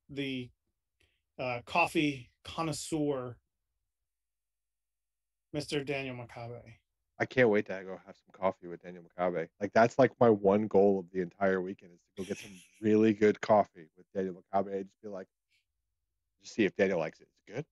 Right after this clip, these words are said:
Speaker 2: Is it good? Yeah. Oh, yeah, it's good. <laughs>
Speaker 1: <laughs>
Speaker 2: Um, and play a little Doctor Mario and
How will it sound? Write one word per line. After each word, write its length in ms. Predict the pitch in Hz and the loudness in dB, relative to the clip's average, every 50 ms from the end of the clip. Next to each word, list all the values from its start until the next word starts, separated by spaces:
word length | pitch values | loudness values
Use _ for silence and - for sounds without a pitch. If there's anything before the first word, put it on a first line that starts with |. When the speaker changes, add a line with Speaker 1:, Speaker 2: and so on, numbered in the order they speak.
| _ _ | _ _
Speaker 2:
Is 60 | 92 | -12
it 20 | 90 | -12
good? 80 | 90 - - | -12 -8 -2
Yeah. 260 | 95 98 110 123 123 | 0 2 4 4 4
Oh, 220 | 104 113 139 151 127 | 6 6 8 8 8
yeah, 220 | - - - - - | 10 8 8 8 6
it's 100 | 220 214 | 6 6
good. 580 | 131 131 117 - - 131 - 180 180 - 160 - - - - - _ _ _ _ _ _ _ _ _ _ _ _ _ _ _ _ _ _ _ - | 6 6 6 6 4 4 6 4 6 4 4 0 -2 -6 -8 -8 _ _ _ _ _ _ _ _ _ _ _ _ _ _ _ _ _ _ _ -4
<laughs> 0 | |
Speaker 1:
<laughs> 120 | 339 339 - - - - 269 - _ _ _ _ _ _ - - - - _ _ _ _ _ _ _ _ _ _ _ _ _ _ _ _ _ _ _ _ _ - - | -4 -4 -4 -6 -16 -18 -18 -20 _ _ _ _ _ _ -20 -20 -20 -20 _ _ _ _ _ _ _ _ _ _ _ _ _ _ _ _ _ _ _ _ _ 2 4
Speaker 2:
Um, 380 | 117 110 104 98 95 92 90 _ _ _ _ _ - | 6 6 6 6 4 0 -4 _ _ _ _ _ 4
and 280 | 156 151 139 117 101 92 _ _ _ | 4 6 6 4 0 -6 _ _ _
play 100 | - 123 | 2 4
a 40 | 110 | 4
little 160 | 107 98 95 | 4 2 0
Doctor 360 | 90 - 95 92 95 _ _ 87 | -2 0 0 0 0 _ _ _
Mario 360 | 90 90 90 87 90 87 80 78 | _ -10 -4 -2 -2 -2 -4 -10
and 60 | 78 | -12